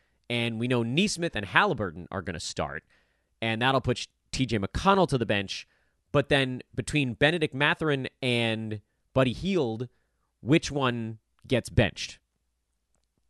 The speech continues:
of those last two? That's the one I'm not entirely certain of. So if it's Hield that starts, I would then hold on to him. It's,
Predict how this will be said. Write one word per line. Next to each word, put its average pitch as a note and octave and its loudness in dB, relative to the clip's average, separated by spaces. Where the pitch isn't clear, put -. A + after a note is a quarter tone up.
of C#3 4
those B2 4
last A2 0
two? G#2 -6
That's A#3 2
the F3+ 2
one C#3+ 4
I'm C3 -2
not A2 0
entirely F#2 -6
certain D2+ -10
of. - -18
So A#2+ 0
if A2+ -4
it's G#2+ -8
Hield B3+ 0
that C#3 2
starts, - 0
I C#3+ 6
would C#3 2
then A#2 2
hold G#2 2
on G2 2
to C#2+ -4
him. D2 -6
It's, - -8